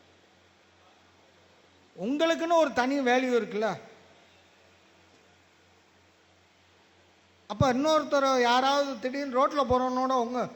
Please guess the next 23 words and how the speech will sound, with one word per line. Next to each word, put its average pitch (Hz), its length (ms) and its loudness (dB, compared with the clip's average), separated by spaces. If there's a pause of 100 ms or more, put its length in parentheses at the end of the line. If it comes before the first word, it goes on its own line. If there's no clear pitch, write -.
(240)
இவர் 262 120 0
யாருங்க?" 262 540 2
உங்க, 226 340 -4 (720)
உங்க 240 260 -6
வீட்டுக்காரம்மாவுன்னு 254 600 -2
யாராவது 247 500 0
ஒரு 233 40 -2
லேடிஸை 240 420 -4
பார்த்து 208 580 -6 (140)
கேட்டா, 240 480 -2
அந்த 214 240 -2
அம்மாவுக்கும் 262 500 2
சாக்கடிக்கும், 269 600 0 (500)
அவருக்கும் 302 560 0
கூட 285 240 0
போ-, 262 360 0
போய் 254 300 0
ரோட்ல 294 280 0
போய்கிட்டு 247 240 -4
இருக்கும்போது 240 560 -4
கேட்டா 247 320 -4
சாக்கடிக்கிற 220 640 -6
மாதிரி 226 320 -4